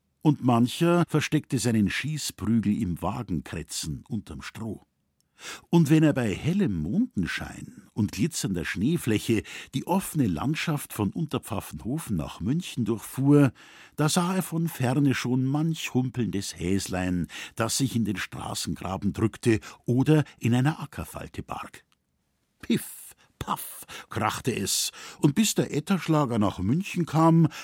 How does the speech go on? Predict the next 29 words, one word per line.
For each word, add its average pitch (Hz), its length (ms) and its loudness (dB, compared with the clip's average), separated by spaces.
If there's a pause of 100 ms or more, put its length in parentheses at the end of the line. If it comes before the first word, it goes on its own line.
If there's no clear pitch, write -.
lagen 127 440 2
beim 101 220 2
Schießprügel - 920 -2
auch 95 280 -6
ein 139 160 -2
paar 175 320 -8
Häslein 73 480 -8
unterm 78 360 -10
Stroh. - 380 -12 (960)
In 113 160 8
München 110 380 4
gab 98 220 -2
es 110 160 0
viele, 175 420 6 (300)
die 214 80 0
nicht 165 320 2
untersuchten, 117 800 4 (180)
ob 113 160 -4
das - 200 0
Häslein 107 400 2
von 92 140 -6
einem 73 240 -6
Bauern 175 540 0
oder 190 240 -2
von - 180 -6
einem 170 240 0
Jäger 151 360 2
geschossen 101 540 -2
war. 104 280 -2